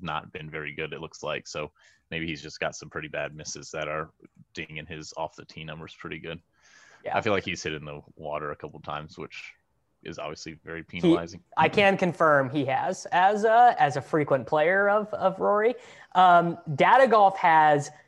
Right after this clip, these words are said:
Speaker 2: Xander actually as the biggest buy relative to his D K price. He's priced at ninety-three hundred dollars on DraftKings, but they have him as the second favorite to win this golf tournament,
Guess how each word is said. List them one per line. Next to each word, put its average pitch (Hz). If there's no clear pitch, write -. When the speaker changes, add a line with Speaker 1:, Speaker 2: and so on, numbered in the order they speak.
Speaker 2:
Xander 156
actually 147
as 135
the 139
biggest 147
buy 139
relative 143
to 165
his 131
D 143
K 156
price. 170
He's 156
priced 151
at 139
ninety-three 160
hundred 143
dollars 143
on 151
DraftKings, 151
but 131
they 143
have 139
him 147
as 131
the 127
second 151
favorite 165
to 139
win 160
this 208
golf 214
tournament, 240